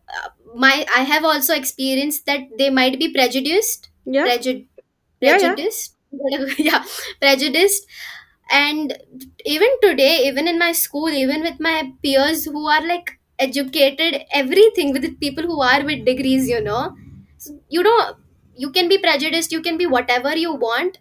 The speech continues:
Speaker 1: but just acknowledge the fact, it's there.
Speaker 2: Yeah. I think that's something good that, you know, that just be okay with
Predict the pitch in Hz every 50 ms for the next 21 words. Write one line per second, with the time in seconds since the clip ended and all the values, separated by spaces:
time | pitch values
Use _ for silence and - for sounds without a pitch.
0 | _ _ _ - 285 262 349 349 - - 285 269 285 277 269 262 262 277 285 262
1 | 269 302 302 - 240 202 - - - _ _ - 247 226 - - 220 202 165 -
2 | - _ _ _ _ _ 262 254 302 320 349 339 - _ _ _ _ _ _ _
3 | _ _ _ _ _ _ _ _ _ _ _ _ _ _ _ _ _ _ _ -
4 | 247 254 247 254 277 277 277 285 - - - _ _ _ _ 254 254 247 247 -
5 | 269 254 247 240 247 262 262 254 254 254 247 - _ _ _ _ _ _ _ _
6 | _ _ _ _ _ 330 359 370 294 - - 311 302 294 302 302 302 285 294 302
7 | 320 285 302 294 277 262 - - _ _ _ _ _ - 302 311 294 302 - -
8 | 247 220 226 - _ 285 302 302 311 302 285 269 262 269 - 294 269 269 269 254
9 | 262 262 262